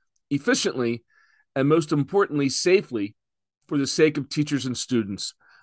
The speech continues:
Let's get started. First, Nell Morrison, he's the director of technology for Pittsburgh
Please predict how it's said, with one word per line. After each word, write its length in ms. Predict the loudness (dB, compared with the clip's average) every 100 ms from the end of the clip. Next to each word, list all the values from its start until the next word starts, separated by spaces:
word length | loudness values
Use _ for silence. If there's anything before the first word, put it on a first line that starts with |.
| 2
Let's 160 | 4
get 140 | 4 2
started. 420 | 6 8 6 2 _ _ _ _ _ _ 6
First, 400 | 8 8 4 -10 _ _ _ 2
Nell 240 | 6 8
Morrison, 640 | 8 8 8 6 -4 -8 -16 _
he's 240 | 0 2
the 60 | 2
director 400 | 6 6 6 4
of 100 | 4
technology 640 | 4 2 2 2 2 -2
for 300 | -2 -2 -2
Pittsburgh 520 | 0 -2 0 2 2